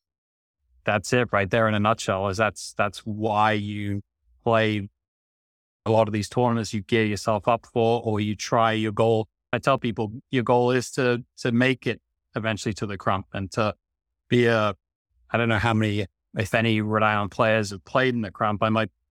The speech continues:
be the only one. I'm not sure. It's pretty, <laughs> it's a pretty special place to go and, to go and be able to do that every year. And you, but that's,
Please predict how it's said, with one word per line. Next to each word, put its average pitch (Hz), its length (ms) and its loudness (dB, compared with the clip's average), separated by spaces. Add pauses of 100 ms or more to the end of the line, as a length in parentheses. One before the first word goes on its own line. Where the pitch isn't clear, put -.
(120)
be 113 200 2
the 104 220 0
only 104 180 -2
one. 110 240 2
I'm 107 140 0
not 95 160 -4
sure. 113 500 2
It's - 140 -12
pretty, 104 240 0 (120)
<laughs> 190 40 0
it's - 180 -6
a - 60 -14
pretty 120 240 0
special 117 480 -2
place 117 400 0
to 123 100 -4
go 110 220 0
and, 101 120 -4 (520)
to - 80 -4
go 123 160 2
and 110 80 0
be 110 100 0
able 101 140 0
to 107 80 -4
do 120 140 2
that 107 200 -2 (180)
every 113 280 0
year. 113 200 4
And 104 120 0
you, 107 100 -2
but 110 120 -10
that's, - 380 -4